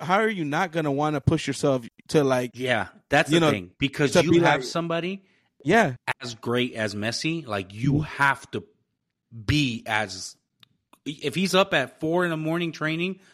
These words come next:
Speaker 2: your ass better be up at three thirty training.
Speaker 1: But there's
Speaker 2: You know
Speaker 1: not
Speaker 2: what
Speaker 1: a
Speaker 2: I
Speaker 1: lot
Speaker 2: mean?
Speaker 1: of players like that, you know, like, what, like, that, that, thank you for bringing that mentality kind of up, because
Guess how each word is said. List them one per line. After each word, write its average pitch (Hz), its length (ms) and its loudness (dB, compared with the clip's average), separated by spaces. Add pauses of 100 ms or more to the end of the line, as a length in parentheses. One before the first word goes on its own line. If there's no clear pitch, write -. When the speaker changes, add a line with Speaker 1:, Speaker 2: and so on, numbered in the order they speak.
(100)
Speaker 2:
your 131 140 4
ass 143 120 2
better 131 220 -2
be 123 140 0
up 117 120 -2
at 101 140 -6
three 127 160 4
thirty 123 320 0
training. 82 380 -12 (400)
Speaker 1:
But 208 140 2
there's 233 140 6
Speaker 2:
You 220 60 4
know 226 80 8
Speaker 1:
not 214 80 4
Speaker 2:
what - 0 -
Speaker 1:
a - 20 4
Speaker 2:
I - 20 0
Speaker 1:
lot - 80 2
Speaker 2:
mean? 196 140 2
Speaker 1:
of - 80 -20
players 180 240 0
like 160 220 0
that, 131 200 2
you 151 80 0
know, 156 140 4
like, 143 260 4
what, 131 320 2
like, 135 240 0
that, 143 180 4
that, 156 180 2
thank 170 200 -2
you 175 60 0
for 147 140 -2
bringing 143 240 2
that 120 120 -2
mentality 123 600 0
kind 120 200 -6
of 104 140 -8
up, 143 240 2
because 120 420 -6